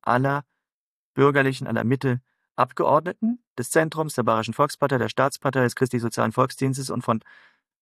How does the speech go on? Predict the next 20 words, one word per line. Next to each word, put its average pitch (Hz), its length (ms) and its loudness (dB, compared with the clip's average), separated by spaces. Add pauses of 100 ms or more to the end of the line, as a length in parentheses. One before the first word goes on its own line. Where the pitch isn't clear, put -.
(100)
einigen 120 360 2
weiteren 117 340 0
Kleinstparteien, 131 720 0
die 123 80 0
teilweise 117 380 0
nur 117 80 0
mit 113 260 -4 (540)
zwei 120 240 0
Sitzen 127 320 -2
da 113 100 2
vertreten 131 500 -4
waren 165 300 -4 (600)
im 147 100 -8
Reichstag 139 420 -2
oder 113 120 -6
mit, - 260 -16 (120)
wirklich 131 480 -12
minimal 110 480 2
vertreten 127 440 -4
waren. 139 180 -2